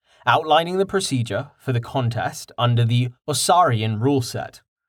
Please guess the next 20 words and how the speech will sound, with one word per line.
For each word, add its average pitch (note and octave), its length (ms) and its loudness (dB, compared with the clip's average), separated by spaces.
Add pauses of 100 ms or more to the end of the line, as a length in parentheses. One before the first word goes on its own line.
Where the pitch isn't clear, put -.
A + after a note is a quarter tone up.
(180)
before G3 480 4
it A3+ 140 -4
fell A2 340 4
to A#2+ 100 -6
the B2 160 2
Empire A2+ 460 2
hundreds A2 440 0
of G#2 140 -4
years A#2 240 0
ago. A2 380 0 (640)
The D#3 80 2
Kingdom B3+ 420 0
of A3+ 240 -4
Osar G#2+ 480 -2 (540)
was F3+ 180 4
known G#3 300 2
for G#3 180 2
its F#3+ 200 -2
duelist A#2+ 600 -4
culture. - 500 -8